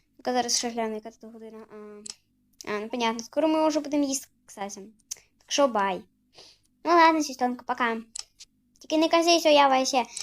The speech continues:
ну, не притримаюсь, так що давай, давай. Ем, язик за зубами тримай. Ти откуда такі словечка, ти знаєш?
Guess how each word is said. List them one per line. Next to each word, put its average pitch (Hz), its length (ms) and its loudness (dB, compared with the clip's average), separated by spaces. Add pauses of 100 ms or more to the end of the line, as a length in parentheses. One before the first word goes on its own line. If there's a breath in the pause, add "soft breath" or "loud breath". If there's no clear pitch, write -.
(140 loud breath)
ну, 254 600 -2
не 269 120 -2
притримаюсь, 277 600 0
так 254 120 -10
що 262 100 -14
давай, 247 300 -2
давай. 220 340 -4 (720)
Ем, 220 680 -4 (580)
язик 262 300 -2
за 247 120 -4
зубами 233 340 -4
тримай. 214 380 -10 (520)
Ти 330 100 0
откуда 330 340 2
такі - 200 -8
словечка, 247 460 -4
ти 202 60 -18
знаєш? 214 360 -14